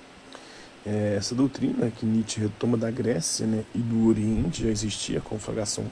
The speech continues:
cósmica, ele liga a sua outra doutrina do amor fati, né?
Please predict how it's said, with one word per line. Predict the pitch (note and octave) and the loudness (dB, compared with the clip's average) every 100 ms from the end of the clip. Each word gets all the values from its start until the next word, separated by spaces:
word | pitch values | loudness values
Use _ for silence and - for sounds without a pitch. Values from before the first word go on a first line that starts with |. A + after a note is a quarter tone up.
| - | -10
cósmica, | - A2 B2+ C3 - - - - - | -6 -2 0 -2 -6 -10 -18 -18 -6
ele | G#2+ A#2 | 2 4
liga | A2 C#3 - | 4 4 2
a | A#2 | 0
sua | - A2+ | 0 2
outra | A2+ A2 | 2 0
doutrina | G#2+ G#2 - D#3+ | -2 -4 -2 0
do | B2 A2+ | 2 2
amor | A2 G#2+ | 2 -2
fati, | - - A2+ - - - | -4 -4 -4 -4 -8 -6
né? | G2 | -6